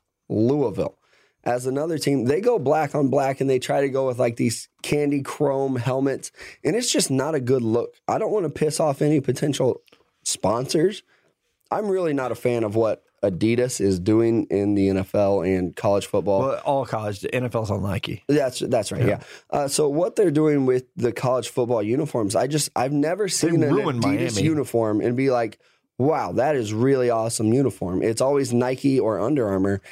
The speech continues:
Speaker 1: Anytime I look at Adidas, I'm like, "What the fuck is that?" It looks like a soccer uniform with a guy wearing pads underneath it. So I'm going with Louisville as my number two school.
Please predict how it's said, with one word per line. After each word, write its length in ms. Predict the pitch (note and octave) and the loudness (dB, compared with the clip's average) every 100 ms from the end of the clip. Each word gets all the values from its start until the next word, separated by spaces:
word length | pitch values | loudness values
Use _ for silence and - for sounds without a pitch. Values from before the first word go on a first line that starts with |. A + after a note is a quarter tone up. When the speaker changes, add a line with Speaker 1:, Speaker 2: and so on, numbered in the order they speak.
| - | -8
Speaker 1:
Anytime 480 | - D3+ E3+ E3 D3 | -4 -2 -2 -2 0
I 120 | C#3 | 0
look 180 | C3+ C3+ | 0 0
at 80 | C3 | 0
Adidas, 460 | A#2 B2+ F3+ A#2+ A#2+ | 2 2 2 0 0
I'm 80 | |
like, 160 | A#2+ A2+ | -2 0
"What 180 | A#2+ D#3 | 0 0
the 100 | F#3+ | -2
fuck 280 | - D3+ E3 | 0 0 0
is 140 | F3 | 0
that?" 140 | A#2 | 2
It 140 | B2+ E3 | 0 -2
looks 480 | A#2+ C3+ G3 - - | -2 -2 -2 -4 -2
like 420 | C3 F#3+ C3+ - | 2 2 0 -2
a 60 | B2 | -2
soccer 520 | - - D3+ D#3 D#3 | -2 -2 -2 0 2
uniform 720 | C3+ D3+ A3+ C3 A#2+ A2 A2 - _ _ | 2 4 2 0 0 0 -2 -6 _ _
with 160 | D3 D3+ | -4 0
a 120 | C#3+ | 0
guy 200 | C#3+ C#3+ | 2 0
wearing 300 | D3 D#3+ D#3 | 0 0 0
pads 340 | D3+ F3 F#3+ E3+ | 0 0 0 0
underneath 400 | G2 F#2+ G2 - | 2 4 2 2
it. 140 | G#2 | 0
So 80 | B2 | 0
I'm 80 | C#3+ | 0
going 180 | D#3 D3 | 0 0
with 100 | B2 | 0
Louisville 520 | A2+ C#3 C#3 G#2 G2+ | 2 2 2 2 2
as 80 | G2 | 2
my 140 | G#2 | 2
number 280 | A2 G#2+ A2 | 2 0 0
two 220 | - A#2+ | 0 -2
school. 300 | A2+ - G#2 | 0 0 -2